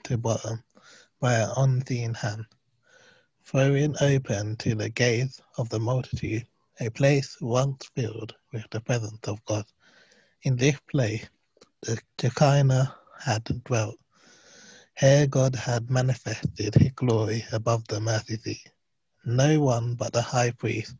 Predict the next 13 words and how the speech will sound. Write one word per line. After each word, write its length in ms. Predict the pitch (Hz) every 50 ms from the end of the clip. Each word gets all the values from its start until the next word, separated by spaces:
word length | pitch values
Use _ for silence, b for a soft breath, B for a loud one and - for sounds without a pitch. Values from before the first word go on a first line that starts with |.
| b b b b b b b b b -
ever 300 | 139 139 135 139 135 123
lifted 560 | 117 117 123 117 - - - - 117 110 107 -
the 100 | - 110
veil 520 | 110 117 123 120 110 104 104 104 - - - _
separating 880 | - - 127 - - 127 117 117 120 107 - 123 113 117 131 123 117 113 -
this 380 | 123 110 113 113 110 110 - -
apartment 600 | 135 - - 120 120 - - - 117 113 110 - - _ _ _ _ _
from 140 | - 113 107
the 100 | 104 104
rest 320 | 107 117 123 - - -
of 80 | 127 113
the 100 | 110 113
temple. 540 | - - 123 113 110 - - - - -